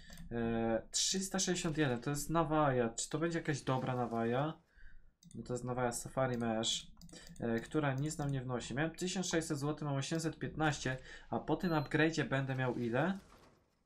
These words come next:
Pięćset pięćdziesiąt sześć złotych, świetnie, o to chodziło. Dobra, skoro mamy tak mało pieniędzy, to musiałbym sprzedać sobie tego flipa, otworzyć skrzyneczkę z kosą, czerwone skiny i spróbować sobie zarobić.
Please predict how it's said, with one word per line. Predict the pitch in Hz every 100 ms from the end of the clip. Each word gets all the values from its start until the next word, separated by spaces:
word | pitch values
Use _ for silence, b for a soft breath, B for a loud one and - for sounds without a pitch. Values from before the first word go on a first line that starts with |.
| _ _ _ _ _
Pięćset | - - 196 190 180
pięćdziesiąt | - 156 147 147 -
sześć | 131 120
złotych, | 127 123 -
świetnie, | - - 156 147 127 110
o | 120
to | 139
chodziło. | 131 120 123 110 95 - - - - - - - - B B -
Dobra, | 131 123
skoro | - - 135
mamy | 160
tak | 170 160
mało | 156
pieniędzy, | 147 151 147 120 123 147 151 - -
to | 117
musiałbym | 127 139 147 170 127 123
sprzedać | - - 147 139 -
sobie | 117 120 113 B B B B -
tego | 123 123 117
flipa, | - 120 117 113 123
otworzyć | 123 143 139 143
skrzyneczkę | - - 135 - - 123
z | - -
kosą, | - 120 113 - 131
czerwone | - 131 127 131 131
skiny | 123 - - - 123 117 127
i | 135
spróbować | 135 - 135 131 139 139
sobie | 135 131
zarobić. | 123 135 135 127 117 120 127 151 -